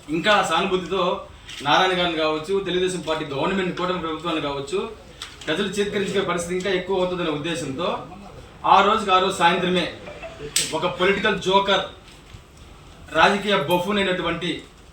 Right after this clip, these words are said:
నెల్లూరు జిల్లాలో సోషల్ కమెడియన్గా పిలువబడే, పిలువబడే ఒక జోకర్ని, శ్రీ ఆ-, ఆయన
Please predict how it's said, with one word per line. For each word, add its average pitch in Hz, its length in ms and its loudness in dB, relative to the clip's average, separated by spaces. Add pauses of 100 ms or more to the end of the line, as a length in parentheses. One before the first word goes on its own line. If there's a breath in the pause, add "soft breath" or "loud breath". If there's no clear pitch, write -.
(280 loud breath)
నెల్లూరు 185 220 2
జిల్లాలో 185 540 0 (300)
సోషల్ 202 400 0
కమెడియన్గా 196 520 4
పిలువబడే, 180 600 0 (260)
పిలువబడే 185 400 2 (760)
ఒక 156 140 -2 (880)
జోకర్ని, 208 480 2 (760)
శ్రీ 156 100 -4
ఆ-, 139 200 0 (140)
ఆయన 135 180 -8